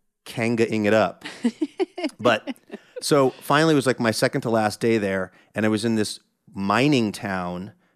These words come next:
Speaker 1: called, um, Tennant Creek, and I went out for a little morning jog, and I came around this bend, and I'm in the outback at this point. I'm in, like, legitimately in the outback, and I came around this bend, and there was just a whole, I don't know, what do you,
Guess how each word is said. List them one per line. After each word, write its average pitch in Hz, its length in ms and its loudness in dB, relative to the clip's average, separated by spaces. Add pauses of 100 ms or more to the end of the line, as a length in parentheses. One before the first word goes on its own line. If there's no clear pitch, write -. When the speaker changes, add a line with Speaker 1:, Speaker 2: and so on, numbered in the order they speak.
(100)
Speaker 1:
called, 98 340 -2
um, 92 180 -4
Tennant 131 460 -2
Creek, - 480 -8 (400)
and 110 300 0
I 104 80 0
went 117 200 2
out 127 120 0
for 120 140 0
a 110 40 4
little 110 200 4
morning 107 420 2
jog, 92 580 -2 (360)
and 110 140 2
I 104 80 0
came 135 280 -4
around 127 260 2
this 104 160 0
bend, 90 580 -2 (480)
and 127 100 4
I'm 208 120 4
in 220 100 4
the 175 120 4
outback 120 360 2
at - 60 -14
this 104 140 -6
point. 87 260 -10
I'm 113 140 0
in, 120 100 2
like, 110 180 0
legitimately 107 520 0
in 101 60 -2
the 95 80 0
outback, 92 280 -2
and 101 80 -4
I 98 60 -4
came 120 240 -4
around 120 160 0
this 98 120 -4
bend, 110 300 0
and 92 80 -4
there 95 80 -4
was 92 120 -10
just - 140 -14
a 92 40 -12
whole, 104 640 -2
I 127 80 4
don't 185 120 4
know, 165 100 2
what 143 140 2
do 156 60 -2
you, 160 160 0